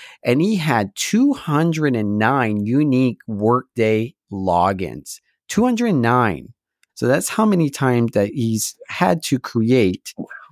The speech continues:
Speaker 1: a Workday login, which is absolutely insane. And, and as we've talked about it, anytime that you're asking users to create an account,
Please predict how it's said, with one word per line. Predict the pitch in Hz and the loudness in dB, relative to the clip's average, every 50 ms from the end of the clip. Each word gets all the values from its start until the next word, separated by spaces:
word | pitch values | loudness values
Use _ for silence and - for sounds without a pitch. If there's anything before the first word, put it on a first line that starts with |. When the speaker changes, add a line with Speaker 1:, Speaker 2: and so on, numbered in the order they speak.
| 156 _ _ _ _ _ _ _ _ _ _ _ _ _ _ - | -20 _ _ _ _ _ _ _ _ _ _ _ _ _ _ 0
Speaker 1:
a | 110 107 | 0 0
Workday | 104 104 110 127 131 143 139 - 131 117 110 | 2 2 2 2 2 2 0 2 2 2 4
login, | 101 92 92 87 90 90 82 - 73 60 62 71 - - _ _ _ _ _ _ - | 4 4 2 2 2 0 -2 -4 -8 -8 -8 -12 -14 -16 _ _ _ _ _ _ -14
which | - - - - | -12 -6 -4 -4
is | - - - - - | -4 -4 -6 -6 -6
absolutely | 190 196 - - - 185 151 120 104 | -6 -4 -4 -2 0 2 2 2 2
insane. | 95 - - - 113 104 98 90 78 69 71 69 - - _ _ _ _ - 143 | 0 -2 0 0 2 2 2 2 0 -4 -8 -14 -18 -20 _ _ _ _ -8 -2
And, | 127 120 120 123 135 131 | -2 -2 0 0 0 2
and | 135 | 2
as | 147 139 - - | 2 0 0 0
we've | 151 127 - | -2 -2 -2
talked | - - 135 117 - - | -2 -4 -4 -4 -4 -4
about | 101 95 90 90 | -4 -4 -4 -4
it, | 87 87 92 120 | -6 -8 -6 -2
anytime | 139 160 190 175 - 151 131 120 117 | -2 0 0 -2 -2 -2 -2 0 0
that | 110 101 - | -2 -2 -2
you're | 110 104 98 98 | -2 0 2 2
asking | 98 98 98 - - - 101 95 95 95 92 _ - - - - - _ | 2 2 0 0 -2 0 2 2 2 2 0 _ -12 -20 -20 -20 -20 _
users | - - 104 104 110 113 117 107 - 107 101 95 95 92 - - | -6 -2 2 2 4 4 4 2 4 4 4 4 4 2 0 -4
to | - - 98 92 | -4 -4 -4 -4
create | - - - 107 101 98 101 98 101 98 98 95 - _ _ _ _ _ - | -4 -4 -2 0 2 4 4 4 4 2 2 0 -4 _ _ _ _ _ -6
an | 104 101 95 | -4 -4 -4
account, | 92 - - - 123 123 139 165 - | -4 -6 -8 -4 -2 0 0 0 -2